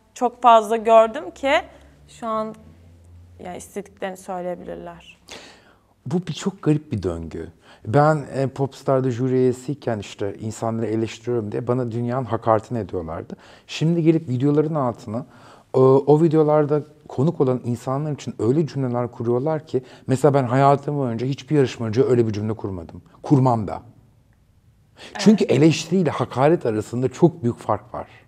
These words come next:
Speaker 1: Ama ben zaten çok mesela kendim için söylemiyorum. Herkesin, sizin, işte başkasının vesaire.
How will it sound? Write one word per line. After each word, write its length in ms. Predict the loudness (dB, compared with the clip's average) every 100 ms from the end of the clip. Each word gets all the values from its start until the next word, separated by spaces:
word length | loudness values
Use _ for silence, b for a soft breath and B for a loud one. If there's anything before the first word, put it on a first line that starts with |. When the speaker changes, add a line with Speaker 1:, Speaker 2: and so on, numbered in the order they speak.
| _
Speaker 1:
Ama 220 | -4 -2 0
ben 160 | 0
zaten 260 | -2 -6 -8
çok 260 | -10 -10
mesela 460 | -8 -6 -4 -2 -4 -6 -12
kendim 360 | -4 -2 -2 -6
için 180 | -10
söylemiyorum. 720 | -8 -2 0 0 -4 -6 -6 -10 -20 _
Herkesin, 560 | -8 4 4 4 -4 -10
sizin, 720 | -10 -8 -8 -6 -6 -6 -10 -20 -20
işte 220 | -10 -2
başkasının 640 | 0 -2 -8 -16 -12 -8
vesaire. 440 | -6 -6 -4 -4